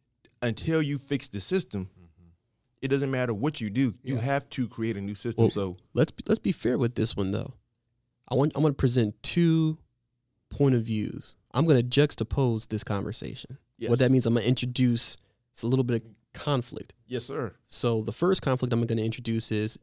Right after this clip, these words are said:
Speaker 4: President Trump had more African Americans vote for him this year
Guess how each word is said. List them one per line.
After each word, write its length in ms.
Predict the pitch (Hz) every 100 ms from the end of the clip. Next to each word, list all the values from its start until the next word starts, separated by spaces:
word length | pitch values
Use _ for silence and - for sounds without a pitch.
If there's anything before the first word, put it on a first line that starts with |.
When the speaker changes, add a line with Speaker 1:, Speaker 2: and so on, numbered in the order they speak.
| -
Speaker 4:
President 340 | 143 151 156
Trump 240 | - 151 -
had 160 | 107
more 360 | 117 123 131 131
African 280 | 123 - 117
Americans 420 | 117 113 110 - -
vote 140 | 123
for 140 | 120 110
him 240 | 113 110
this 360 | 113 135 147 -
year 260 | - -